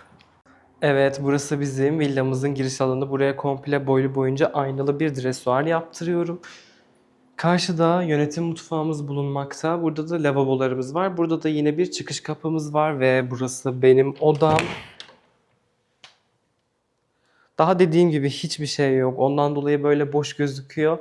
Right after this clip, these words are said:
Ama duvarlarımı falan doldurduğumda çok güzel olacak. Buraya hemen <laughs> bir ayna siparişimi verdim. Asla aynasız olmaz. Bu kısım böyle.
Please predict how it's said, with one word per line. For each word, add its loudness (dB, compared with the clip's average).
Ama 0
duvarlarımı 4
falan -2
doldurduğumda 2
çok -4
güzel 2
olacak. -2
Buraya 6
hemen 4
<laughs> -10
bir 6
ayna 4
siparişimi 0
verdim. 4
Asla 0
aynasız -4
olmaz. 0
Bu 2
kısım 0
böyle. 2